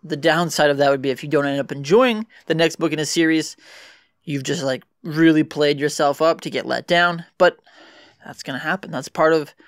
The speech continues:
that is part of the game. My next tip is going to be that you need to be reading widely, right?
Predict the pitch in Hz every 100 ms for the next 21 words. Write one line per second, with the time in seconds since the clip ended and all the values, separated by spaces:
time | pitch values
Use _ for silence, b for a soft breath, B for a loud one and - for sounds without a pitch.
0 | b b 165 175 - - 175 185 160 160
1 | 147 156 135 - - 156 196 247 - 220
2 | 202 - _ _ _ - 165 180 185 175
3 | 156 160 156 151 143 _ _ B B B
4 | B B - 151 139 135 - - - _
5 | _ 170 185 220 233 226 190 180 _ -
6 | 175 175 151 165 175 170 170 160 156 -
7 | _ _ _ - 135 131 - - - -
8 | - _ - 160 185